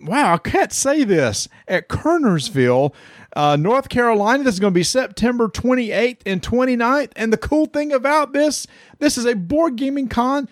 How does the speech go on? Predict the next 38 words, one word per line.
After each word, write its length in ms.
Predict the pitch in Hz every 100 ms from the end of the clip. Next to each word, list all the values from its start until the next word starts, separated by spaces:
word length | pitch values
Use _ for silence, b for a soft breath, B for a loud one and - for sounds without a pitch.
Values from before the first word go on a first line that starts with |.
| b b b _
that 280 | 254 277 214
is 260 | 247 262 269
totally 760 | - - 240 311 294 285 285 262
free. 840 | - - - 330 349 302 185 123 b b b b
That's 300 | 302 320 -
right. 400 | 226 226 214 156 _
You 200 | 302 349
heard 280 | 233 233 226
it. 180 | 220 - _ -
Free. 520 | 302 302 214 131 104 _ -
Open 400 | 349 - 311 277
gaming, 600 | 262 254 254 262 254 233 b b b 160
gaming 440 | 240 302 311 294
giveaways. 760 | 214 247 247 247 240 240 240 226
They're 80 | 208
gonna 140 | 208
have 120 | 196
a 60 | 180
gaming 420 | 160 247 269 240
flea 240 | - 240 247
market, 380 | 240 240 190
which 180 | 117 -
I'm 80 | 98
very 260 | 104 98 104
interested 360 | - - 120
in. 240 | 131 143 - B 143
They're 100 | 240
gonna 140 | 247
have 260 | 214 202 - -
food 260 | 294 285
on 240 | 240 190 170
site. 600 | - 254 247 254 214 - B B -
You 120 | 214
just 240 | 262 -
come 260 | 220 262 226
in, 320 | 220 226 214 147 -
sit 400 | - 302 254 208
down, 460 | 226 226 220 220